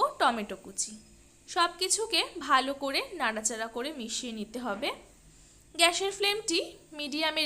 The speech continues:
রেখে ভালো করে সমস্ত কিছু নাড়াচাড়া করে নিতে হবে। দিয়ে দেব এক টেবিল চামচ হলুদ গুঁড়ো আর হাফ টেবিল চামচ লবণ, আর দিচ্ছি এক টেবিল চামচ কাশ্মীরি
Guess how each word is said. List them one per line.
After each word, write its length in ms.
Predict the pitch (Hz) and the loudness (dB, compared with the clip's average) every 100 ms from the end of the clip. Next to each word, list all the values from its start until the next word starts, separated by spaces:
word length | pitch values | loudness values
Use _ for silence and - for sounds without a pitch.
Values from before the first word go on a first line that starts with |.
| 269 | 2
রেখে 280 | 233 - 370 - 302 277 | 0 -4 -6 -6 -10 0
ভালো 240 | 277 285 302 | 0 0 -2
করে 180 | 233 247 554 - - - - - | -2 -2 -2 -6 -20 -20 -16 -4
সমস্ত 360 | 277 247 247 - 285 | -2 -2 -2 -2 -4
কিছু 220 | 262 - 508 - - - - 254 | 0 0 -2 -6 -16 -20 -12 -2
নাড়াচাড়া 420 | 233 214 233 214 220 | 0 0 -2 -4 -4
করে 140 | 220 | -4
নিতে 260 | 220 220 254 | -6 -6 -6
হবে। 200 | 254 254 440 - - - - - - - - | -4 -4 -6 -8 -20 -20 -20 -20 -20 -20 -12
দিয়ে 200 | 294 370 | 0 0
দেব 200 | 403 415 294 370 - - - 285 | 2 2 2 2 0 -16 -4 -4
এক 80 | - | -2
টেবিল 220 | 320 285 330 | -4 -2 2
চামচ 280 | 330 311 - 311 | 2 4 2 0
হলুদ 260 | 247 247 214 | 0 -4 -6
গুঁড়ো 200 | 233 277 605 - - - - - 226 220 | -2 0 0 -2 -20 -20 -20 -4 2 2
আর 120 | 220 - - | 0 -4 2
হাফ 200 | 302 339 - | 4 4 0
টেবিল 220 | 262 240 254 | -2 2 2
চামচ 280 | 233 339 480 285 | 2 2 2 4
লবণ, 320 | 226 202 190 202 214 - - - - - - - 294 | 4 2 -2 -8 -12 -16 -20 -20 -20 -20 -10 4 4
আর 80 | 311 | 4
দিচ্ছি 360 | 370 381 - 311 - - - - 247 | 0 6 6 6 0 -6 -14 2 2
এক 60 | 277 | 2
টেবিল 260 | 254 247 247 | -2 -4 -2
চামচ 260 | 247 269 453 - | -2 0 0 4
কাশ্মীরি 420 | 330 247 - 240 | 6 6 2 -2